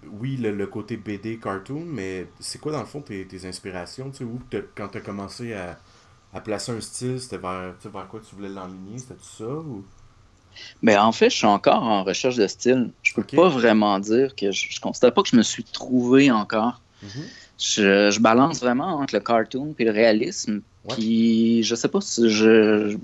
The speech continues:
Speaker 2: euh, j'ai hâte de trouver quelque chose qui me ressemble vraiment.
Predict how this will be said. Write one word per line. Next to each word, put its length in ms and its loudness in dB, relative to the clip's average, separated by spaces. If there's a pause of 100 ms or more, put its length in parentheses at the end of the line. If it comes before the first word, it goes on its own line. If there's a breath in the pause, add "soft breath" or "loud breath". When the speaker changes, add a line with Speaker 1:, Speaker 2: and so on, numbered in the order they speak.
(160)
Speaker 2:
euh, 240 -2
j'ai 220 6
hâte 220 6
de 140 8
trouver 480 2
quelque 200 2
chose 320 4
qui 360 -4 (180)
me 120 0
ressemble 400 2
vraiment. 260 0